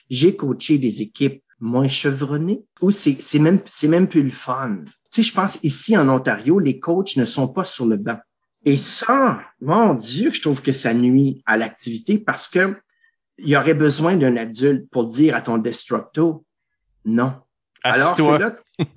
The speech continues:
Speaker 1: t'as beau faire ce que tu veux dans les pratiques, il va aller détruire ton tournoi. Puis t'es comme, «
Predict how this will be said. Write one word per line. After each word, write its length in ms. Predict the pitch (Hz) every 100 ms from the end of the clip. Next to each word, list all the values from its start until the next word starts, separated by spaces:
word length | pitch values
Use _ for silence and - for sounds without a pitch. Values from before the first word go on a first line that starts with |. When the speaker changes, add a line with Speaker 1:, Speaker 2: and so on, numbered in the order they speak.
| 185
Speaker 1:
t'as 80 | 147
beau 180 | 208 254
faire 260 | - 214
ce 60 | -
que 60 | 165
tu 160 | -
veux 160 | 160 220
dans 80 | 170
les 60 |
pratiques, 560 | 127 117 - 214 226 - _ _ -
il 120 | 156
va 100 | 160
aller 200 | 170 180
détruire 500 | 170 160 185 214 208
ton 160 | 127 107
tournoi. 460 | 113 110 123 165 - _ _ _ -
Puis 80 |
t'es 140 | 107 123
comme, « 260 | 139 131